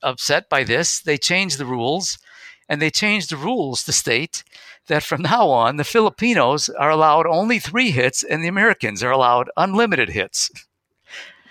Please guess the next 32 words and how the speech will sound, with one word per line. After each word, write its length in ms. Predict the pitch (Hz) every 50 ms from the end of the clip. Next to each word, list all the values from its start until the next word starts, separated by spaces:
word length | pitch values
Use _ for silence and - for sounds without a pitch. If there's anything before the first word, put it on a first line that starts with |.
| - _
So 400 | - - - 147 139 135 127 - - _ _ _ _
a 60 | -
way 240 | 139 143 180 208 220
that 160 | 185 196 -
they 120 | - 170 160
rewrote 460 | 151 185 202 202 180 185 180 175 -
the 80 | 165
rules 380 | 147 143 156 151 156 151 135 -
in 240 | - - - 165 165
their 160 | 165 160 147
favor 360 | - - 160 160 156 135 147 135
to, 140 | - 143
again, 460 | 143 131 127 151 147 143 143 139 135 151
hopefully 540 | 151 - - 175 196 202 - - 135 143 135
demonstrate 720 | 120 143 143 139 139 127 - - - 135 123 127 139 -
that 180 | - 135 123 -
the 100 | - 123
Americans 480 | 120 123 120 117 120 - - 120 117
were 120 | 123 117 113
superior, 560 | 104 - 110 - - 135 131 117 101 95 92
that 200 | - 113 110 -
the, 120 | - 123
uh, 320 | 127 - 139 143 143 123 135 143 - _
when 140 | 139 131
the 60 | 127 123
Filipinos 640 | - 233 208 185 - - 180 185 175 170 160 120
won, 200 | 139 151 151 147
there 100 | 143 131
must 280 | 131 131 135 123 - -
be 80 | 135 131
an 80 | 127
excuse. 600 | 117 - - - - - 135 107 95 - - -